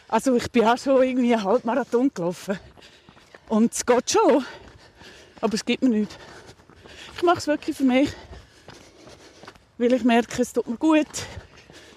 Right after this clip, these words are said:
Ähm, ich fühle mich wohler, wenn ich mich bewege. Und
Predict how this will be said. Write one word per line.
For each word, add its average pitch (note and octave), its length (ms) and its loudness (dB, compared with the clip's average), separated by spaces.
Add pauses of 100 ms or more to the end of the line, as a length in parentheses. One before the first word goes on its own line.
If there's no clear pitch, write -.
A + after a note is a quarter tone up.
(560)
Ähm, G#3+ 340 0
ich - 40 -8
fühle B3+ 220 2
mich A#3+ 180 2
wohler, A#3+ 280 4
wenn A#3 120 -2
ich A3 80 -6
mich A3 200 -4
bewege. B3 340 0 (1080)
Und A3+ 200 2